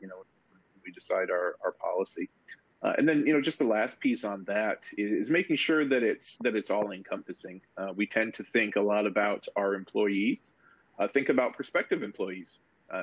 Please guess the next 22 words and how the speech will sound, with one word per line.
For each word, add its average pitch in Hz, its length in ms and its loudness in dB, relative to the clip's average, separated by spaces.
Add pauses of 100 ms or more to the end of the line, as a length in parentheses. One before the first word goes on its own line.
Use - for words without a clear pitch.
you 104 80 -6
know, 90 180 -6
is 101 140 0
this 113 160 0
a 113 60 4
requirement 120 720 2
of 110 320 0
new 117 160 -8
employees 113 500 0
coming 107 340 -4
in? 131 120 2
If, - 140 -4
if, 98 180 0
if 98 100 -4
this 104 100 -2
is 101 60 0
a 101 60 2
requirement 110 560 2
of, 98 260 0
of - 120 -14
current 208 240 4
employees, 107 640 0